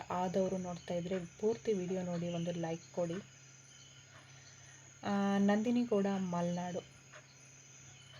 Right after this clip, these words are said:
ನಲ್ಲಿ ನಾಟಿ ಮಾಡೋದು ಹೇಗೆ ಅಂತ ತೋರಿಸ್ಕೊಟ್ಟಿದ್ದೀನಿ.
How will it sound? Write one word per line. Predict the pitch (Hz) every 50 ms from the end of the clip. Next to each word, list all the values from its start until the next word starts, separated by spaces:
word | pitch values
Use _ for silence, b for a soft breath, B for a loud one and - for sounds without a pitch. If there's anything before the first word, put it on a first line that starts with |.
| - - - - - - - - - - - - - - - - - - - - - -
ನಲ್ಲಿ | 190 185 180 175 190 208 - 190
ನಾಟಿ | 175 175 175 175 175 185 180 - 208 196
ಮಾಡೋದು | 185 180 170 165 160 160 165 - - -
ಹೇಗೆ | - 185 180 175 170 175 165
ಅಂತ | 160 165 - 170
ತೋರಿಸ್ಕೊಟ್ಟಿದ್ದೀನಿ. | 170 - 175 165 170 165 - - - 170 170 - 156 156 - 196